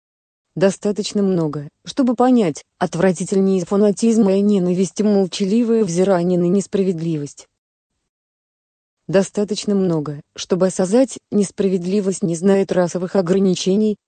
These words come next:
и люди всех рас рано или поздно испытают на себе ее жестокое воздействие. Это достаточно много.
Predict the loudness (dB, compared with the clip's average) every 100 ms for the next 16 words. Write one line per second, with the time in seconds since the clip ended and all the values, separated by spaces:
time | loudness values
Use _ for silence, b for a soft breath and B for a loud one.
0 | -2 2 4 4 2 -4 -2 2 2 2
1 | 2 2 2 2 2 0 2 0 2 0
2 | 0 -6 -2 0 0 0 -2 -2 -2 2
3 | 2 0 -2 -2 0 2 2 4 2 2
4 | -4 -4 -4 -2 -2 -4 -14 _ _ _
5 | _ _ _ _ _ _ _ _ _ _
6 | _ -4 0 4 4 2 -2 -4 -4 -2
7 | 2 2 2 -2 -4 -6